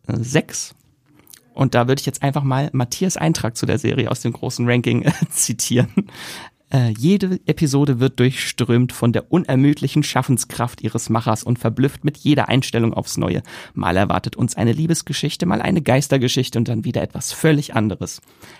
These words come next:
Atlanta verhandelt gesellschaftliche Themen in nachdenklichen Episoden, die aus der Distanz ein faszinierendes <laughs> Mosaik des gegenwärtigen Amerikas formen.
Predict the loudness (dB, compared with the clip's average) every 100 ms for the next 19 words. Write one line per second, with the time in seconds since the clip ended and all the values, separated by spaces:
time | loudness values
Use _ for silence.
0 | -4 -4 2 2 2 0 0 2 2 2
1 | -2 0 -2 -4 -6 -4 -2 0 2 2
2 | 0 -8 -2 2 4 2 0 -2 -2 -2
3 | -4 -2 -2 -2 -2 -2 -4 -6 -6 -6
4 | -6 -6 -4 0 2 0 -6 -20 -4 0
5 | 0 -2 -8 -8 -6 0 2 4 2 2
6 | 2 2 0 2 0 0 -2 -2 -6 -4
7 | -2 0 2 0 -2 -2 -2 -2 -4 -8
8 | -10 -10 -4 0 0 -2